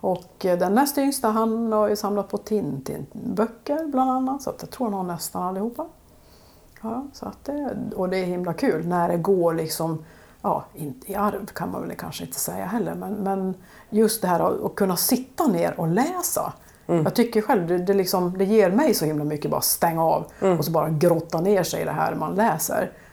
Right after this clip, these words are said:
Speaker 1: Och det är ju en kul grej när man ser att barnen anammar det också.
Speaker 2: Mm.
Speaker 1: Vila då ifrån, ja, all teknik och allt som är idag. Och bara liksom läsa.
Speaker 2: Mm.
Speaker 1: Och så.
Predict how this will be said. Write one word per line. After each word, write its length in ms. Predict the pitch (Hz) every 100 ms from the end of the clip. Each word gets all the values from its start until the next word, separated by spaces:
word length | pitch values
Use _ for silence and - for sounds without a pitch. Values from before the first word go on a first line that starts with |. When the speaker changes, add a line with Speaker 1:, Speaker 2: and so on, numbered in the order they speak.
| - - -
Speaker 1:
Och 120 | 190
det 60 | 214
är 40 |
ju 100 | 214
en 540 | 190 - - - - -
kul 280 | - 262 180
grej 220 | 165 165
när 80 | 175
man 120 | 165
ser 180 | - 170
att 80 | 160
barnen 440 | 156 - - 165
anammar 400 | 165 175 185 180
det 120 | 190
också. 300 | 208 247 - 180
Speaker 2:
Mm. 160 | 165 143
Speaker 1:
Vila 640 | 190 208 226 247 214 151 147 -
då 280 | 175 170 165
ifrån, 380 | 170 165 165 165 - - -
ja, 160 | - - - - _
all 280 | - 160 139
teknik 600 | 170 165 170 170 165 160
och 140 | 165
allt 200 | 165 170
som 160 | - 190
är 220 | 269 -
idag. 300 | - - - - - - _
Och 80 | 170
bara 260 | 165 151
liksom 400 | 151 170 170 160 156 - -
läsa. 680 | 190 180 190 214 214 - - -
Speaker 2:
Mm. 220 | 185 160 - - _ _
Speaker 1:
Och 100 | -
så. 200 | - -